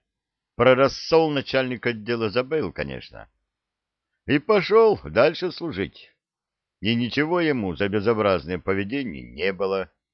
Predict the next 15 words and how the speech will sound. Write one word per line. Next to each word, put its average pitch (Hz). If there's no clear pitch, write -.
А 80
Лену 139
он 117
из 123
головы 104
выбросил, 95
приказал 117
себе 127
выбросить, 113
и 95
сделал 123
это. 80
И 117
всё 190
пошло, 170